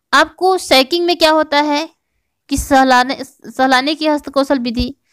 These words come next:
ये तो आप जान ही गए। ये स्प्रेन डिसलोकेशन के उपचार में प्रयोग किया जाता है कि प्रारंभिक अवस्था में,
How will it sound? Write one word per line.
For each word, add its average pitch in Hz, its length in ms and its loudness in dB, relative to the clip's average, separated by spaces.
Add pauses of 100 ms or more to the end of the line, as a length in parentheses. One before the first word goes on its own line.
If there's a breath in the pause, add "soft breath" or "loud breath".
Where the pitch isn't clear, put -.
(280)
ये 254 60 -2
तो 262 120 2
आप 262 120 2
जान 240 220 0
ही 339 100 0
गए। 247 240 0 (1160)
ये 302 240 0
स्प्रेन 294 360 0
डिसलोकेशन 269 600 -2
के 277 120 -2
उपचार 254 280 0
में 254 120 -8
प्रयोग 262 280 -4
किया 254 140 -2
जाता 226 300 -2
है 220 260 -8 (840)
कि 262 60 -4
प्रारंभिक 262 400 2
अवस्था 240 340 0
में, 220 260 -8